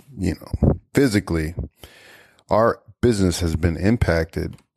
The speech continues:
possibly, potentially for a long term, and, um, hopefully not forever,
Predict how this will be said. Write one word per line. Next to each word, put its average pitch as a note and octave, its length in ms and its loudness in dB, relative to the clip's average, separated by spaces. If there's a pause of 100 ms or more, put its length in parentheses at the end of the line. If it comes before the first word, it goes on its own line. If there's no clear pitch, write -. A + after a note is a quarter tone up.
(560)
possibly, F2+ 640 2
potentially F#2 600 2
for E2+ 260 2
a E2 40 2
long F2+ 300 2
term, F#2 680 2 (760)
and, F#2 560 -2 (2000)
um, F2+ 680 0 (560)
hopefully G2+ 600 2
not - 800 -2 (840)
forever, F2+ 800 0